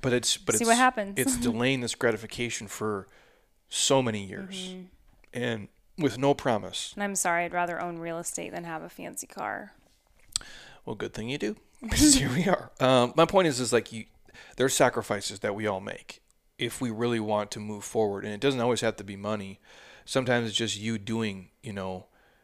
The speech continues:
Speaker 1: what you really wanna do versus, like, what everybody thinks you should do.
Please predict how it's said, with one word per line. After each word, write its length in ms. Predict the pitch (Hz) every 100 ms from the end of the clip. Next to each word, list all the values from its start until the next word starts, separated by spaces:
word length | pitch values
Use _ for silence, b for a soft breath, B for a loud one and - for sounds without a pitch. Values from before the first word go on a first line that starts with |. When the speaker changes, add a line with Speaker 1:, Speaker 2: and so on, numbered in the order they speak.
| b b - _ _ _ _ -
Speaker 1:
what 240 | 123 113
you 540 | 120 113 120 123 143 - _
really 220 | 120 127 127
wanna 220 | 131 131
do 220 | 135 147
versus, 400 | 117 104 110 95
like, 180 | 101 95
what 300 | 101 101 104 _ -
everybody 380 | 113 107 104 101
thinks 340 | - 113 104
you 80 | 110
should 220 | 101 104
do. 240 | 98 92